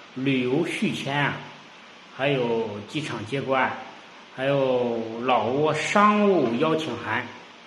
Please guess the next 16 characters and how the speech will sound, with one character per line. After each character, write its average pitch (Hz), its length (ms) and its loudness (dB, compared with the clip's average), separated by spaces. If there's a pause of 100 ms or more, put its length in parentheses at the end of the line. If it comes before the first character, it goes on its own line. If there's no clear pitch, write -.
(420)
还 123 120 -2
有 131 140 0
加 131 380 4
一 143 180 0
年 120 240 -2
的 123 120 -2
工 131 220 -4
作 120 140 -2
签， 120 260 -6 (760)
这 143 80 -2
些 131 120 0
都 127 120 -2
可 - 140 -8
以 131 40 -2
办 120 180 2
啊。 110 220 -4